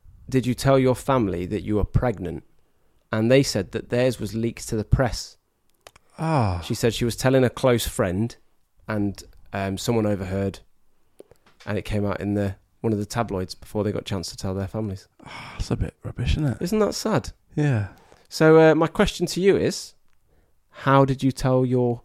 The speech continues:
Speaker 1: parents that you were having a baby?
Speaker 2: I think we just,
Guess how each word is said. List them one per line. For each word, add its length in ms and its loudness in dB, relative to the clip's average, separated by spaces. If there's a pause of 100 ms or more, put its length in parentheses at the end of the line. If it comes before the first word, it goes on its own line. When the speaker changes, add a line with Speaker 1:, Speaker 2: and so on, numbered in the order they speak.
(400)
Speaker 1:
parents 500 0
that 140 -8
you 80 -4
were 60 0
having 160 -2
a 40 0
baby? 340 -2 (2750)
Speaker 2:
I 100 0
think 260 0
we 140 4
just, 360 2